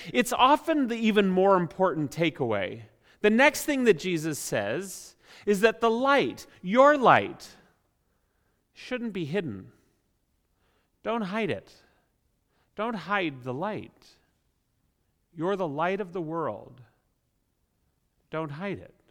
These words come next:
Now, we often interpret this instruction to mean that we're to avoid hiding our gifts or our talents by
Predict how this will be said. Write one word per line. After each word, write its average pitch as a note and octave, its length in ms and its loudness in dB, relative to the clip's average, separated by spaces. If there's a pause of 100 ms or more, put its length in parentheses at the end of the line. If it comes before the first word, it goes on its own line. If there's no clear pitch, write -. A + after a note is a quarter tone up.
(1600)
Now, D#3 220 2
we D#3 160 2
often F3 560 0 (240)
interpret F3+ 600 0
this E3 220 -4
instruction C#3 880 -4 (680)
to E3+ 120 -2
mean F3 340 2
that D#3+ 140 -2
we're E3 400 -4 (140)
to F3 160 -4
avoid F3 580 0 (120)
hiding G3+ 380 -2
our F3+ 140 0
gifts D#3+ 640 -4
or C#3+ 100 -4
our C3+ 160 2
talents C3 560 -6
by C3+ 340 -2